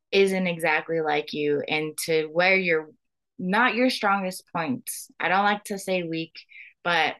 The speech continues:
not your strongest point on, let's hire somebody that can help you with that support. And so do you actually help the business owners hire or identify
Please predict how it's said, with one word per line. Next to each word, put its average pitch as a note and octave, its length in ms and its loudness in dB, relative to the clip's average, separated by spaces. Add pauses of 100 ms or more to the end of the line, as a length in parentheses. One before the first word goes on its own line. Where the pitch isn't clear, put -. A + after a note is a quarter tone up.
(140)
not F#3+ 300 2
your G#3 80 2
strongest G3+ 520 -4
point E3+ 440 -4 (120)
on, E3 520 0 (420)
let's F#3+ 200 0
hire F#3+ 220 2
somebody F3 600 -2
that D#3+ 180 0
can E3+ 120 -8
help D#3+ 340 -4
you D3 260 -4
with C#3+ 260 -6
that - 320 -10
support. - 580 -12 (600)
And E3 560 0 (840)
so F#3+ 560 2 (160)
do F#3 100 -2
you A3+ 240 6
actually F3+ 540 2 (100)
help F#3 360 0 (100)
the F#3+ 120 -2
business F3 500 0
owners E3 420 -2 (280)
hire G#3 380 4
or E3 200 2
identify E3+ 960 0